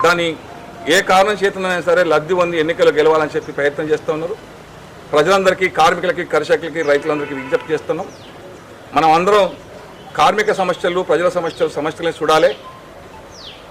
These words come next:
అందుకని ఇవాళ ప్రభుత్వ రంగమైన పెద్ద సింగరేణి సంస్థ ఇప్పటికీ పదిహేను బొగ్గు బాయిల కోసం పర్మిషన్ పెట్టినా ఇప్పటివరకు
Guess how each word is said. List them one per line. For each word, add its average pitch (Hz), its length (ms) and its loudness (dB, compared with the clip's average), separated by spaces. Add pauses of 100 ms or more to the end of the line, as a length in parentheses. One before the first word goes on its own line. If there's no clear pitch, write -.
(240)
అందుకని 190 280 0
ఇవాళ 180 240 4
ప్రభుత్వ 180 340 2
రంగమైన 196 320 4
పెద్ద 170 320 4
సింగరేణి 190 400 0
సంస్థ 170 260 -2 (140)
ఇప్పటికీ 160 320 -6 (600)
పదిహేను 175 380 2
బొగ్గు 175 220 0
బాయిల 190 240 6
కోసం 180 200 0 (100)
పర్మిషన్ 170 380 -2
పెట్టినా 160 280 -4
ఇప్పటివరకు 156 340 0